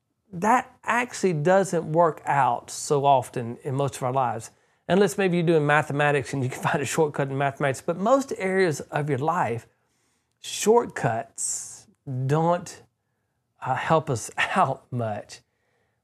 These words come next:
But that's especially true when it comes down to, uh, our relationship, uh, with God through Jesus. Like, we can't take shortcuts.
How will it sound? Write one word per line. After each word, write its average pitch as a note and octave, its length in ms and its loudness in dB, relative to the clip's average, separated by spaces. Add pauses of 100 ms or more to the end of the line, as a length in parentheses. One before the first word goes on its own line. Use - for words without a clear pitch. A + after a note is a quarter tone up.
(140)
But D3 80 -4
that's D#3 220 2
especially G#3+ 480 8
true D#3+ 240 4
when D3 160 4
it D3 100 2
comes D3+ 300 4
down D3 340 4
to, C3 320 0 (560)
uh, B2 260 -6
our - 160 4
relationship, C#3+ 920 -2 (420)
uh, A#2+ 60 -4
with B2+ 220 -4
God B2 320 2
through B2 180 -6
Jesus. A#2 760 -6 (540)
Like, C3+ 120 -8
we C#3+ 100 0
can't D#3 360 -2
take C3+ 400 -4
shortcuts. - 760 -4